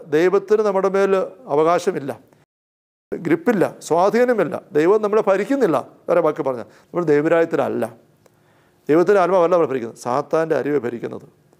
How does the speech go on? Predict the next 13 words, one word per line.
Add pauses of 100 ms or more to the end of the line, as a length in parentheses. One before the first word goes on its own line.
(480)
അപ്പം
അങ്ങനത്തെ
അവസ്ഥയിൽ (200)
സാത്താൻ
അവകാശമുണ്ട്. (600)
അപ്പം
സാത്താൻ്റെ (160)
കക്ഷത്തിലാണ്
നമ്മുടെ
തലയിരിക്കുന്നത്,
വേറെ
വാക്കി
പറഞ്ഞാൽ.